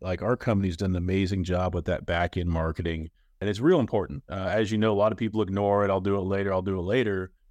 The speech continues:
And they put all their effort into social media with no plan.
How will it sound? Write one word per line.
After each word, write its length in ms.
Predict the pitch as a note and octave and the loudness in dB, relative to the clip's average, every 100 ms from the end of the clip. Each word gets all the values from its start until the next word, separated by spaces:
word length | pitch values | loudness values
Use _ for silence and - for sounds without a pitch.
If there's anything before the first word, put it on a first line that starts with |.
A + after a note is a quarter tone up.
| _ - | _ -4
And 100 | G#2+ | -4
they 60 | |
put 200 | G#2 A#2+ - | 0 -2 -2
all 240 | G2+ C#3 | 0 2
their 180 | E3 B2+ - | 2 0 0
effort 360 | B2+ - A2+ | 0 0 0
into 180 | A2 F#2+ | 0 0
social 440 | - A#2 G#2 G#2 | -2 -2 -2 -2
media 520 | G2 A#2 C3+ A#2+ G2 F#2+ | -2 2 2 2 0 0
with 200 | F#2 G2+ | -4 -4
no 160 | G2 | -6
plan. 680 | - - - A#2+ G#2 C#2 | -6 -8 -4 -2 -2 -6